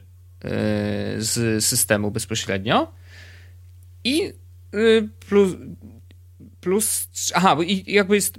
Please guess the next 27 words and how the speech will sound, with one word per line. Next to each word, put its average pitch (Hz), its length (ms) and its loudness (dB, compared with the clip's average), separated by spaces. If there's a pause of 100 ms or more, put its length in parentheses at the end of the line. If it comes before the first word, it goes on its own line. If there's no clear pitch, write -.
(160)
właśnie 180 240 0
w 175 60 -8
tej 185 120 -2
pie-, 202 180 -2
ta 208 120 -2
pierwsza 196 240 2
edycja, 175 360 2
kończysz, 160 540 0 (200)
pierwsza 170 420 2
faza 147 480 2
kończy 156 420 0
się 147 140 2
na 139 140 4
tym, 135 160 -4
że 120 420 2
kończy 165 280 2
się 139 100 2
nagranie, 190 480 2
naciskamy 131 400 -2
OK, 107 160 -4
e, 202 240 4 (1080)
to 139 120 2
jest 117 140 2
tam 107 120 -4
później 107 240 -4
zapisywane 175 680 0 (340)
i 254 260 2